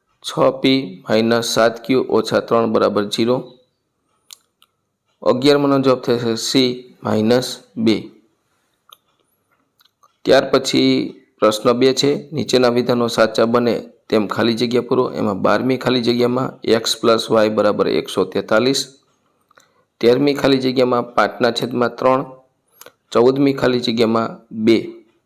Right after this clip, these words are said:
ત્યાર પછી ત્રીજો પ્રશ્ન છે, નીચેના વિધાનો ખરા છે કે ખોટા તે જણાવો. એમાં પંદરમું વિધાન છે એ ખોટું વિધાન થશે.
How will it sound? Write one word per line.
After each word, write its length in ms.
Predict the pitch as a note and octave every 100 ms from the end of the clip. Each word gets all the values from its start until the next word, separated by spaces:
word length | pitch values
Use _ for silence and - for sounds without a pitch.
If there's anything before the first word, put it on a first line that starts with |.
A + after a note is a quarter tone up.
| _ _ _ _ _ _ _ _
ત્યાર 180 | A#2 B2+
પછી 320 | B2+ B2+ C3+
ત્રીજો 340 | B2 B2 A#2+ C3+
પ્રશ્ન 340 | C3 - B2+
છે, 360 | A#2+ B2+ B2+ -
નીચેના 380 | A#2 A2 B2 A#2+
વિધાનો 420 | A#2 A2+ A2+ A2
ખરા 320 | G#2 A#2 B2
છે 160 | B2 B2
કે 160 | - A#2
ખોટા 420 | - A2+ A2 G2+
તે 240 | - A2+
જણાવો. 480 | A2+ A#2+ B2 C#3 C#3 _ _ _ _ _ _ -
એમાં 260 | A2 G#2+
પંદરમું 600 | C3 C3+ B2+ A2 G#2+ A2+ - _ _ _ _
વિધાન 360 | A#2 B2 C3 C3
છે 140 | -
એ 240 | G#2+ - G#2+
ખોટું 400 | - A2 - B2
વિધાન 300 | B2 B2+ B2+
થશે. 380 | C3 - C#3+